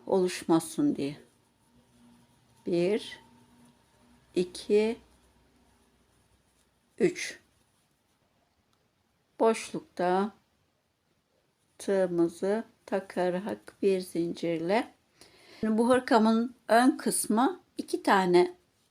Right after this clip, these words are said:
birleştirdim. E, bu şekilde uzunlamasına istediğimiz motifi birleştirdikten sonra diğer sıraya geçerken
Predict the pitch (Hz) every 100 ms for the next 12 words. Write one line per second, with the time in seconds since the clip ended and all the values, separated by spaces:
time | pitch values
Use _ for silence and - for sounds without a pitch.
0 | _ 202 180 175 175 - 185 185 370 392
1 | _ _ _ _ _ - - _ _ _
2 | - 208 220 359 339 233 233 220 233 247
3 | 240 233 220 220 - 220 226 262 403 -
4 | - 208 226 220 - 254 233 - - 220
5 | 202 226 220 220 - 247 226 - 320 254
6 | 254 - 233 240 254 349 - _ _ -
7 | 254 233 226 - 226 226 214 208 254 262
8 | 285 254 254 269 285